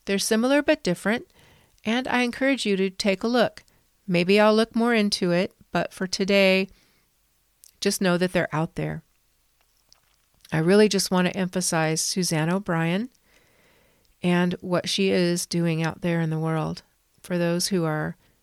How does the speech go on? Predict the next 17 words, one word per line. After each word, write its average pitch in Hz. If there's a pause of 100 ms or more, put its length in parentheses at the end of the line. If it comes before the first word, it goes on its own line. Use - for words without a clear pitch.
(420)
maybe 180
having 175
a 175
terminal 180
illness 175
themselves 208
or 202
a 190
family 170
member 165
who's 170
at -
the 160
end 156
of 160
their 156
life. 143